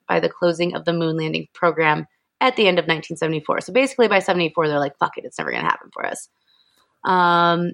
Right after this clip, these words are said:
the closing of the program was officially denied and maintained top secret until nineteen eighty-nine.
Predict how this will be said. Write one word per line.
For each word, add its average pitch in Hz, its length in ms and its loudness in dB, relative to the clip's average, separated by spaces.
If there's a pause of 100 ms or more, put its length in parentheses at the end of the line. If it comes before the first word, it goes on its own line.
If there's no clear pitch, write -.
the 180 120 -4
closing 240 380 0
of 226 60 -2
the 202 60 -8
program 202 340 2
was 180 120 -2
officially 247 440 0
denied 196 360 2
and 185 160 -2
maintained 170 360 0
top 208 240 0
secret 185 400 0
until 170 300 2
nineteen 156 500 0
eighty-nine. - 680 -4